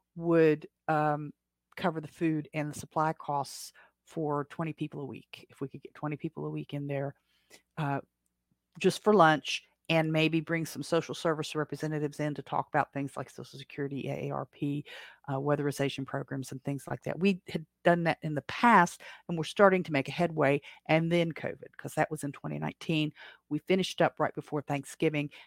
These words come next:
and then was gonna start back up in the spring. Well, in that spring, you couldn't go out of your house. So that messed all that up. Now I'm wondering if I've overreached a little bit. We haven't submitted it. I mean, it's still drafted. Um, I'm still, we're still talking about it,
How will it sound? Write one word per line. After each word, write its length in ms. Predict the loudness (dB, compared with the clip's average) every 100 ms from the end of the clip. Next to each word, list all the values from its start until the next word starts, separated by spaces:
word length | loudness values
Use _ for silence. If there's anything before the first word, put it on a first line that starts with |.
| _
and 140 | -6 -4
then 100 | -6
was 160 | -8
gonna 160 | -10 -12
start 320 | 0 0 2
back 180 | -2 -4
up 140 | -6
in 80 | -8
the 60 | -10
spring. 420 | -10 -2 0 0
Well, 140 | -2
in 80 | -4
that 140 | -6 -8
spring, 280 | -6 -4
you 80 | -6
couldn't 240 | -8 -8 -2
go 180 | 0
out 140 | 0 -4
of 60 |
your 100 | -6
house. 460 | -6 -6 -8 -18 -20 _ _ _ _ _ _ _ _ _ _ _ _ -18 -12
So 120 | 0
that 140 | 0 2
messed 220 | -2 -2
all 140 | -4
that 160 | -4 -10
up. 140 | -14 _ _ -20 -20 -20 -20 -20 -20 _ _ _ _ _ _ _ _ 8
Now 200 | 10 12
I'm 160 | 10
wondering 340 | 8 8 8 6
if 140 | 6
I've 240 | 6 8
overreached 560 | 6 4 0 -2 -4 -4
a 20 |
little 140 | -2 0
bit. 300 | 2 2 0 _
We 140 | 0 2
haven't 260 | 4 4
submitted 540 | 2 -2 2 4 2 -2
it. 100 | -4
I 60 |
mean, 180 | -2 -2
it's 140 | -4 -4
still 320 | 0 0 0
drafted. 640 | 2 4 4 0 -6 -8 -10
Um, 440 | -6 -4 -4 -6 -12 _ -14
I'm 120 | -12
still, 280 | -8 -6 -6 -8
we're 60 |
still 240 | -8 -6 -4
talking 320 | -4 -4 -4
about 260 | -2 -2
it, 140 | -2